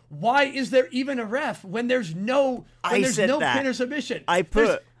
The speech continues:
Speaker 2: I wrote about the referee camera, right? And then I put, "Even though there was no need for a referee in the match anyway." <laughs>
Speaker 1: Yeah,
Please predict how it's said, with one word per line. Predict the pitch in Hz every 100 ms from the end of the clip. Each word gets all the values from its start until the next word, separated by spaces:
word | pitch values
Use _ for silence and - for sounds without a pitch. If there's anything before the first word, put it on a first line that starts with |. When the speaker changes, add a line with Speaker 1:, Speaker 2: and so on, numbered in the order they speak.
| -
Speaker 2:
I | 160
wrote | 160 208
about | 202 208 170
the |
referee | 180 175 - 160 151 156
camera, | - 117 107 104
right? | 101 107 117 -
And | 135
then | 139
I | 143
put, | 135 147 135 -
"Even | 147 180 190 180
though | 175
there | 160 151
was | 139
no | 147 139
need | 139 135
for | 135 127
a |
referee | 131 - 139 127
in | 117
the |
match | 123 127 120
anyway." | 139 123 120 107 98 104 -
<laughs> | - 156 - _ _
Speaker 1:
Yeah, | 214 302 302